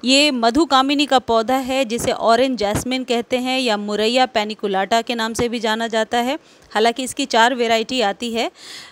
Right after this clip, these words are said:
जो मुरैया का पौधा, ये जो आपको दिख रहा है, ये भी इसी की वैरायटी है। एक सबसे छोटी पत्तियों वाला होता है, जिसे टेबल कामिनी के नाम से भी जाना जाता है।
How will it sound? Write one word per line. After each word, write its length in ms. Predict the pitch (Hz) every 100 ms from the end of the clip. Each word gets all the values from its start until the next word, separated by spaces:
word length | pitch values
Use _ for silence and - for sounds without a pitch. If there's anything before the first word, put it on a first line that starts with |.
| _
जो 280 | 202 254 262
मुरैया 400 | 220 233 254 302
का 140 | 311 302
पौधा, 320 | 247 233 269
ये 260 | 254 247
जो 140 | 233 269
आपको 280 | 226 - 226
दिख 220 | 220 220
रहा 160 | 214
है, 260 | 226 269 330
ये 200 | 254 233
भी 120 | 254
इसी 300 | 277 139 -
की 140 | 254 254
वैरायटी 480 | 220 214 220 247
है। 160 | 240 269
एक 180 | 233 -
सबसे 280 | 294 - 370
छोटी 420 | - 294 285 330
पत्तियों 400 | 254 240 269 262
वाला 240 | 226 233
होता 300 | 233 208 226
है, 140 | 247 262
जिसे 260 | 226 254
टेबल 360 | 240 233 226 254
कामिनी 400 | 220 208 220 226
के 180 | - 214
नाम 200 | 202 202
से 160 | 220
भी 100 | 214
जाना 280 | 202 190 196
जाता 300 | 190 185 196
है। 200 | 202 285